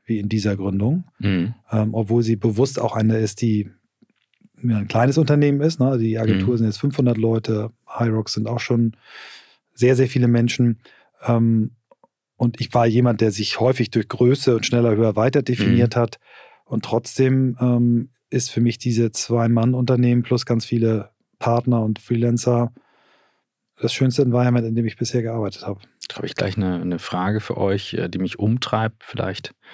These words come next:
Speaker 2: die Hörerschaft auch. Ähm, ihr habt ja die Rollenverteilung sehr klar im Sinne von Swantje, ich sag jetzt mal so, du bist der Boss.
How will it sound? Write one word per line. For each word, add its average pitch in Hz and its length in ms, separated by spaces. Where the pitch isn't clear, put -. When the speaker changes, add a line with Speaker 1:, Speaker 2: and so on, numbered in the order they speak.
Speaker 2:
die 95 100
Hörerschaft 95 560
auch. 98 440
Ähm, 92 600
ihr 92 160
habt 107 200
ja 101 300
die 95 140
Rollenverteilung 95 840
sehr 87 260
klar 95 760
im 90 200
Sinne 92 220
von 87 180
Swantje, 92 440
ich 87 100
sag 92 160
jetzt 87 160
mal 82 60
so, 98 80
du 85 100
bist - 180
der 78 60
Boss. - 540